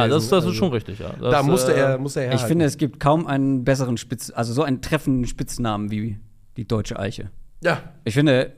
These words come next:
Speaker 3: es ist so on point.
Speaker 2: Ja, und Big Fucking German ist auch
Speaker 3: Auch
Speaker 2: sehr,
Speaker 3: Big
Speaker 2: sehr
Speaker 3: Fucking
Speaker 2: gut, ja.
Speaker 3: German stimmt natürlich, ja.
Speaker 1: <laughs> Auch komplett on point, ja.
Speaker 3: Stimmt, ist auch sehr on point. Äh, für alle, die es interessiert, die Stadt Pattensen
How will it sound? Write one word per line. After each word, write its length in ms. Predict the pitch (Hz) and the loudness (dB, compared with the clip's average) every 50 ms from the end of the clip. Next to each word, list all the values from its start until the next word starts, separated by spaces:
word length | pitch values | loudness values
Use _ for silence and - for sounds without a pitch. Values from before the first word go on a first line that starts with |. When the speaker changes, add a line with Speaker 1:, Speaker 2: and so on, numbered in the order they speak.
| 147 - | -10 -8
Speaker 3:
es 120 | 135 117 113 | -6 -6 -2
ist 60 | 117 | 0
so 160 | 160 180 175 - | 2 2 4 4
on 140 | 151 147 135 | 2 2 2
point. 320 | 143 139 139 143 139 143 | 4 4 4 4 4 4
Speaker 2:
Ja, 80 | 123 120 | 2 2
und 120 | 127 120 | 2 2
Big 160 | 139 151 - | 2 0 2
Fucking 300 | - - 143 - 139 135 | 2 0 2 2 0 0
German 320 | 117 120 127 139 165 180 175 | 2 2 4 4 4 4 4
ist 80 | 156 160 | 4 4
auch 200 | 156 156 - - | 4 4 4 4
Speaker 3:
Auch 20 | |
Speaker 2:
sehr, 80 | 160 160 | 4 6
Speaker 3:
Big 120 | - 143 | 6 6
Speaker 2:
sehr 60 | 135 165 | 6 6
Speaker 3:
Fucking 180 | 160 165 160 | 6 4 4
Speaker 2:
gut, 60 | 143 - | 4 4
ja. 60 | 170 | 6
Speaker 3:
German 180 | 170 170 165 143 | 6 6 4 4
stimmt 220 | - 170 165 147 | 4 4 4 4
natürlich, 400 | - 160 - 151 143 151 165 156 | 4 4 4 4 4 4 4 2
ja. 360 | 143 131 123 135 151 165 - - | 2 2 4 4 4 2 -2 -2
Speaker 1:
<laughs> 20 | - | 0
Auch 220 | - 160 208 - | 2 2 2 4
komplett 320 | - 175 147 139 139 135 147 | 2 0 2 2 0 0 0
on 120 | 127 120 | -2 -4
point, 300 | - - 123 120 117 120 | -2 0 0 0 -2 -2
ja. 220 | 127 131 127 123 - - - - - - | -2 -2 -2 -2 -6 -10 -14 -16 -16 -14
Speaker 3:
Stimmt, 320 | - - - 107 98 - | -12 -8 -4 -4 -4 -4
ist 80 | - 82 | -4 -6
auch 140 | 76 - | -6 -6
sehr 180 | 92 - 73 62 | -6 -6 -6 -6
on 100 | 65 - | -8 -8
point. 280 | - - 71 - - - - - - - - - - - | -8 -10 -10 -10 -12 -14 -16 -18 -20 -20 -20 -18 -4 0
Äh, 160 | 113 113 113 | 2 4 4
für 140 | 107 131 131 | 6 6 4
alle, 120 | 139 143 | 4 4
die 60 | 143 | 2
es 100 | 139 131 | 2 2
interessiert, 400 | 143 135 135 131 123 - 151 147 | 2 0 0 0 0 0 0 -2
die 60 | 135 | -2
Stadt 240 | 120 - 135 117 - | -2 -2 -2 0 2
Pattensen 640 | - 151 139 - 147 139 151 165 180 175 170 - - | 2 2 2 2 2 2 2 2 0 -2 -6 -12 -18